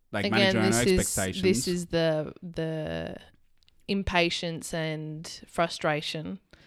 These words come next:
Speaker 1: Yeah, and I
Speaker 2: that
Speaker 1: think I
Speaker 2: kind of
Speaker 1: get it.
Speaker 2: plays
Speaker 1: People are
Speaker 2: into
Speaker 1: genuinely excited for us, you know?
Speaker 2: Mm.
Speaker 1: And we've even had our audience reach out, people who live in Europe who are just like, "Oh, when you get here, reach out. We'd love to connect." So,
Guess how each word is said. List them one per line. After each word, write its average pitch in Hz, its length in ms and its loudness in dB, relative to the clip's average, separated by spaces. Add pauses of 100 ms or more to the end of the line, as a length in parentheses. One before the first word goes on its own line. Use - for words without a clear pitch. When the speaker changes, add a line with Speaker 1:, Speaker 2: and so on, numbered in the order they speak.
(160)
Speaker 1:
Yeah, 240 120 2
and 139 160 4
I 165 60 8
Speaker 2:
that 170 180 4
Speaker 1:
think - 100 -8
I - 100 0
Speaker 2:
kind 175 120 4
of - 40 6
Speaker 1:
get 269 100 6
it. - 60 6
Speaker 2:
plays 175 220 8 (100)
Speaker 1:
People 208 180 8
are - 20 10
Speaker 2:
into 180 120 4
Speaker 1:
genuinely 143 380 8
excited 135 480 -2
for 85 200 -4
us, - 360 -12
you 107 120 -4
know? 110 300 0
Speaker 2:
Mm. 185 60 -8 (380)
Speaker 1:
And 123 560 4
we've 156 200 0
even 185 240 0
had 139 340 2
our 127 140 2
audience 120 420 2
reach 107 240 -2
out, 120 400 -2
people 120 240 -2
who 110 100 -2
live 113 200 -4
in 127 100 0
Europe 101 280 -4
who 104 100 -6
are - 20 -6
just 92 220 -10
like, 85 160 -6
"Oh, 101 200 -8
when 113 140 -4
you 120 80 -2
get 110 220 -4
here, 104 180 -6
reach 92 240 -6
out. 107 260 -4
We'd 95 120 -4
love 101 160 -4
to - 80 -8
connect." 98 400 -6
So, 101 260 -4